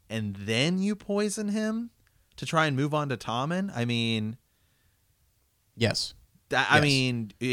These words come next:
Speaker 1: you, so it's like, so, I mean, I don't think that that's something that's ever really talked about is, you know, wh-, why then? Like, obviously they do it right, you know, at, at the wedding, so she doesn't have to, so she doesn't have to go through with it. But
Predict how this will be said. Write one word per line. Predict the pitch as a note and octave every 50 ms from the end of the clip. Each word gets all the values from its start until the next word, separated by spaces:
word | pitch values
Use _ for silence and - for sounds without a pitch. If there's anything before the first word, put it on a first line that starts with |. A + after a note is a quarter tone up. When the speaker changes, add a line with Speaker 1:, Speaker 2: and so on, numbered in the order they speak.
| B2+ B2+
Speaker 1:
you, | A2+ A#2 A#2+
so | - C#3+ C3+ B2+
it's | A#2+ A2
like, | A2+ G#2+ G#2 - - - _ -
so, | - - C3+ A#2+ A#2 A2+ A2 A2 G#2+ - -
I | A2
mean, | A#2+ A#2 A#2
I | C3
don't | F#3 B3 G3+
think | D3 A2+
that | - A#2
that's | G#2+ A#2 B2 -
something | B2 A2 - G#2
that's | G2 -
ever | A2 G#2+
really | G2+ F2 E2+ F2
talked | - C3 C#3 C#3 -
about | - F#2 F2 G2+ - - _ _ _ _ _ _ _ _ _ _
is, | G#2 A#2 A2+ G#2+ G#2+ G#2 G2+ G2+ G2+ F#2+ - - - - - -
you | A2+ G#2
know, | F#2 F#2 F#2
wh-, | F#2 F#2+ G2 G2 G2+ - - _ _ _ _ G#2+ G2+ G2
why | A2 A#2 C3 D3 D3+ C#3+
then? | A#2+ G#2 G#2+ G#2 B2+ A2 - G1+ - - - _ _ _ _ _ _ _ _ _ _ _ _ -
Like, | A2+ G#2+
obviously | - A2+ A#2+ A#2+ A#2 A#2 A2+
they | A2 A2
do | A2 G#2+
it | D#2+
right, | F#2 G2 G2 G2 G2 - _ -
you | A2 G2+
know, | F#2+ - -
at, | G2+ G2 - -
at | F2 G#2 G2+
the | - F#2
wedding, | F2+ G2 G2+ G2 - C2+ D#2 D#2+
so | - - F#2+
she | F#2 - - -
doesn't | F#2+ F#2+ E2+
have | - F#2+ E2+ -
to, | - -
so | - - G#2 F#2+
she | - -
doesn't | G#2 F#2+ - -
have | F#2+
to | - G2+
go | G2+ E2+
through | - - B2 C#3
with | B2+ A2+ -
it. | F#2+ F2
But | G2+ -